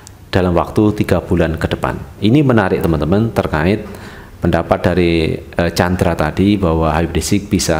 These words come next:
segera bebas. Dan itu yang kita harapkan, semoga Habib Rizik segera bebas dan bisa menjalankan aktivitas sehari-hari, karena beliau seorang dai, seorang ulama yang,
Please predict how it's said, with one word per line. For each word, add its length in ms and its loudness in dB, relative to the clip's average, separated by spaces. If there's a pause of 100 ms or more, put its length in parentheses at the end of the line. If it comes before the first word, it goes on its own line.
segera 320 -2
bebas. 320 -4 (300)
Dan 240 0
itu 240 2
yang 240 4
kita 320 0
harapkan, 400 0
semoga 480 0
Habib 160 0
Rizik 480 -2
segera 320 0
bebas 400 0
dan 160 0
bisa 240 0
menjalankan 640 0
aktivitas 560 -2
sehari-hari, 480 0 (400)
karena 320 0
beliau 240 2
seorang 640 0
dai, 400 0
seorang 320 0
ulama 560 2
yang, 240 2